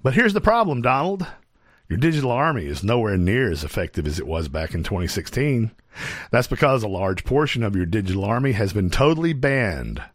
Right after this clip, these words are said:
off of all the major social media sites. On top of that, the big tech companies that run all of these sites have been engaging in dirty tricks to bury content and material that they dislike. They've even messed around with your s-,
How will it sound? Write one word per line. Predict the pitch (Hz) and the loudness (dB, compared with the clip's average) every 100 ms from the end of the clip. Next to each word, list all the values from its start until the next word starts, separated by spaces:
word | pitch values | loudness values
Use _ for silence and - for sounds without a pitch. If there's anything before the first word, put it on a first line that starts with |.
| _ _ _ | _ _ _
off | 101 104 | -4 -2
of | 90 | 0
all | 110 135 151 156 | 2 6 6 6
the | 147 | 2
major | 147 143 135 123 | 2 0 2 -2
social | - 117 - 95 | 0 0 0 0
media | 101 95 71 | 0 0 -2
sites. | - 60 50 - - - _ _ _ - - - | -6 -6 -8 -12 -14 -16 _ _ _ -12 -12 -4
On | 101 78 | -2 0
top | 76 76 | -2 -2
of | 80 85 | -2 0
that, | 147 151 - _ - - - - | 2 2 -2 _ -20 -20 -20 -10
the | 85 | -4
big | 85 101 110 | -2 -2 0
tech | 143 - | -2 0
companies | 131 117 117 117 95 | -2 0 0 0 0
that | 76 | -4
run | 73 135 | -2 0
all | 170 120 | 2 0
of | 90 | -2
these | 90 85 | -4 -2
sites | 90 85 95 | -4 -4 -4
have | 110 | -4
been | 92 87 | -2 -4
engaging | 87 107 110 110 | -2 -2 -2 0
in | 104 98 | 0 0
dirty | 98 113 123 | 0 0 -2
tricks | - 147 - | 0 0 -2
to | - | -8
bury | 87 104 113 | -4 -4 -2
content | 120 139 135 120 | -2 -2 -2 -2
and | 92 | -2
material | 98 - 120 131 64 | -4 -2 -2 -2 -4
that | 67 | -6
they | 87 | -6
dislike. | 69 76 - 101 127 - - _ _ - - - - | -6 -4 -4 -2 -4 -6 -14 _ _ -14 -12 -10 0
They've | 139 180 | 4 4
even | 165 135 | 4 4
messed | 139 135 131 | 2 0 0
around | 143 156 156 120 - 123 - | 2 2 0 -2 -8 -16 -8
with | 120 139 - | 0 0 0
your | 123 | -2
s-, | - | -2